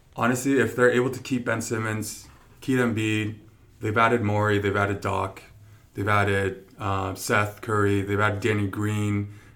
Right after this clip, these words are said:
Great shooting to that team now. They also, sorry, Terrence Ferguson too. So they have a strong, strong, uh, supporting cast with those two guys. And they're still so young. I, I think we forget how young they were. They, they've only been a really solid team in the last two, three years.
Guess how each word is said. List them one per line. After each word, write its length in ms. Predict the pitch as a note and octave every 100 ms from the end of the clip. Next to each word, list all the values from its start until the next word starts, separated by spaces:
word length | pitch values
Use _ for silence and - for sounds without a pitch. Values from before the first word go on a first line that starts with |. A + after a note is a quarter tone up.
| -
Great 200 | B2 A#2+
shooting 320 | - B2 A#2
to 100 | A2 A2+
that 180 | G#2
team 240 | - A2 G#2+
now. 480 | G#2 G#2 G#2 G#2 G#2 - -
They 60 |
also, 300 | A2+ A2 B2
sorry, 280 | - A2+ G2+
Terrence 260 | - A#2 G2+
Ferguson 440 | A2+ G#2+ G2+ G2+
too. 480 | G2 A2+ A2 A2+ A#2 - - -
So 140 | -
they 80 | G#2+
have 160 | G#2+ G2+
a 20 |
strong, 480 | - - A2+ A2 G#2
strong, 640 | - A2 G#2 G2+ G2+ G2 - - - -
uh, 260 | G2+ F#2+ F#2
supporting 540 | - B2 - G#2+ G#2+
cast 460 | G2+ G2 G2 - - _ -
with 100 | -
those 160 | A2 G#2+
two 160 | A2
guys. 480 | G2+ G2 F#2+ F#2+ - - - - _ -
And 680 | G#2+ G2+ G2+ G2+ G2 F#2+ - - - - - - -
they're 160 | - A#2
still 220 | A#2+ F#3
so 180 | F3+ F3
young. 360 | G#2+ G#2+ F#2+ -
I, 100 | A2
I 220 | G2+ A#2 B2
think 180 | D3
we 80 | C#3+
forget 260 | B2 A2 G#2
how 200 | G2+ A2
young 280 | G#2 G2+ G2+
they 100 | G2
were. 340 | G2 F#2+ F#2+
They, 100 | A2+
they've 220 | A2 B2 A#2
only 260 | C3+ D#3+
been 240 | A#2+ A#2+ A#2
a 60 |
really 300 | G2+ A2+ A2
solid 340 | G2+ A2 G#2+ G#2
team 160 | A2+
in 60 | G#2
the 60 |
last 400 | G2+ G#2 G#2 - -
two, 160 | A#2
three 200 | A#2 A2+
years. 380 | G#2 A2 E3